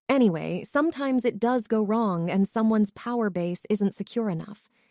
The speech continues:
Like in Tian Sha, the Lung Hua Empire, which had endured for centuries, collapsed after Eridan's death because there was a massive associated natural disaster and a famine, and the empire collapsed and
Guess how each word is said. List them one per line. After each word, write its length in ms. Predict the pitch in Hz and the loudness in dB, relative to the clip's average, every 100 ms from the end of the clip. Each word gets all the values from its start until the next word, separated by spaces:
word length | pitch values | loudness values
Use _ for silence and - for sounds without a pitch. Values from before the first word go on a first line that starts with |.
| _ _ _ | _ _ _
Like 220 | 262 240 - | 2 2 4
in 180 | 247 | 2
Tian 320 | 233 285 254 240 | 2 0 0 0
Sha, 480 | - 269 233 175 | -2 -2 0 -2
the 120 | 175 190 | 0 2
Lung 300 | 208 208 208 | 4 4 4
Hua 300 | 240 233 196 | 4 2 2
Empire, 560 | 190 190 175 160 160 | 0 -2 -4 -4 -4
which 200 | 175 196 | -4 -4
had 140 | 202 190 | -2 2
endured 480 | 190 185 208 202 190 | 2 2 2 0 -2
for 140 | 180 | -6
centuries, 800 | - - 320 - 190 165 165 - | -6 -4 -4 -4 -6 -6 -8 -8
collapsed 680 | - 185 240 196 170 - 196 | -8 -4 -4 -4 -6 -8 -6
after 280 | 175 - | -4 -2
Eridan's 500 | 180 180 175 165 165 | -2 0 0 -2 -4
death 420 | - 226 190 220 - | 0 0 0 -4 -6
because 340 | 208 208 208 196 | -6 -2 -2 0
there 140 | 208 | 0
was 140 | 196 | 0
a 60 | 196 | 0
massive 520 | 185 202 247 - 254 | 2 2 0 -2 -2
associated 720 | 226 - 226 - 240 226 220 | -2 0 -2 0 0 0 2
natural 400 | 220 240 - 240 | 2 0 -2 -2
disaster 680 | 214 202 214 208 - 220 220 | -2 -2 -2 -2 -4 -2 -2
and 220 | 208 180 | -2 -4
a 40 | 185 | -6
famine, 520 | - 262 254 247 240 - - _ | -6 -4 -2 -2 -4 -8 -20 _
and 140 | 240 | 2
the 100 | 254 | 4
empire 480 | 285 285 - 247 220 | 2 0 0 -2 -2
collapsed 760 | 214 220 226 285 302 - - - | -2 -4 -4 -2 -4 -6 -10 -4
and 240 | 233 233 | 0 2